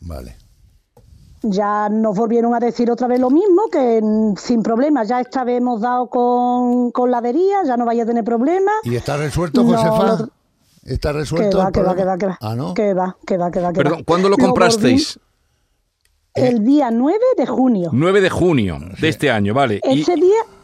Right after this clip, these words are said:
Speaker 2: de este año lo
Speaker 3: Vale.
Speaker 2: recogimos. Ujú.
Speaker 3: ¿Y ahora cómo está el coche?
Speaker 2: Pues el coche,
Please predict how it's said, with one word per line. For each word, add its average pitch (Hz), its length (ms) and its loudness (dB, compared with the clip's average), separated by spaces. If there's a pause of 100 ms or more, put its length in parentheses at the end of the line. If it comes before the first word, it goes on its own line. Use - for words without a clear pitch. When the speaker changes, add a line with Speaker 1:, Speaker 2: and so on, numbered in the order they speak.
(120)
Speaker 2:
de 254 180 0
este 262 240 -2
año 196 260 -2
lo 233 80 2
Speaker 3:
Vale. 233 180 2
Speaker 2:
recogimos. 208 420 -2 (200)
Ujú. 208 180 -2
Speaker 3:
¿Y 156 120 4
ahora 190 180 2
cómo 185 180 0
está 160 140 -2
el 139 60 -2
coche? 82 340 -6 (1400)
Speaker 2:
Pues 247 240 0
el 254 120 0
coche, 269 360 -2